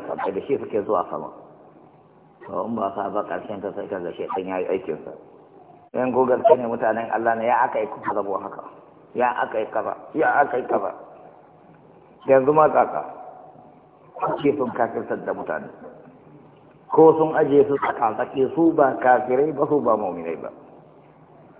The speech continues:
Maganan addini ko oho, yan bidi'a ma sun fi riko. Suna riƙe da kayansu, suna kashe dukiyarsu, suna ba da lokacinsu, amma ahlus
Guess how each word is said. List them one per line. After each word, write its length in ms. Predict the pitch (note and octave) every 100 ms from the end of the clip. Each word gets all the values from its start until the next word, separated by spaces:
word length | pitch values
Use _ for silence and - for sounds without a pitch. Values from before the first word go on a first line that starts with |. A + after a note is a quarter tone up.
| - - -
Maganan 520 | G2+ G#2+ F3 F3 D#3 -
addini 480 | C3+ D3+ E3+ D#3 C3
ko 120 | D#3+
oho, 380 | D#3 B2 A#2+ D#3+ - - - - - - - - - - - - - - - - - - B2+
yan 240 | E3 F#3
bidi'a 460 | F3+ - G3 D3 C3
ma 240 | B2 B2+
sun 160 | - C3+
fi 80 | D#3+
riko. 340 | D#3 - G#2+ - - - - - - - - - - - - - - -
Suna 320 | F3 E3+ D#3
riƙe 280 | C#3+ D3+ E3
da 80 | D3+
kayansu, 560 | - D3 D#3 D#3 - - - - - - - - -
suna 300 | F3 F3 D3+
kashe 340 | - F3+ E3 B2+
dukiyarsu, 760 | G#2+ A2 - D3+ D3 D3+ - - - - - - -
suna 340 | F3+ F3+ D3+
ba 240 | - D3+ D3+
da 120 | C3+
lokacinsu, 800 | C3 C#3 C#3 A#2+ B2 G#2+ G2 G2+ - - -
amma 240 | G#2+ G#2 G#2 G2
ahlus 220 | G#2 G#2